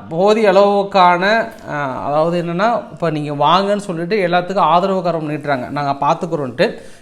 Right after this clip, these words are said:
இருந்தாலும் இந்த ஒரு நிகழ்வு அமெரிக்காவும் நம்மளை கை, அதாவது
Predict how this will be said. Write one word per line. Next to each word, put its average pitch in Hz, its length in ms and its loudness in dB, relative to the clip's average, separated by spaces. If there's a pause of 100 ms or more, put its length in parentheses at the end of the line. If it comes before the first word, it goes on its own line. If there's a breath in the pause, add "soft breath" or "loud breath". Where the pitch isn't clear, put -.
இருந்தாலும் 226 560 2
இந்த 202 200 -2
ஒரு 180 160 0
நிகழ்வு 196 420 -2
அமெரிக்காவும் 175 680 -2
நம்மளை 165 200 -6
கை, 156 240 -2 (140)
அதாவது 143 340 -4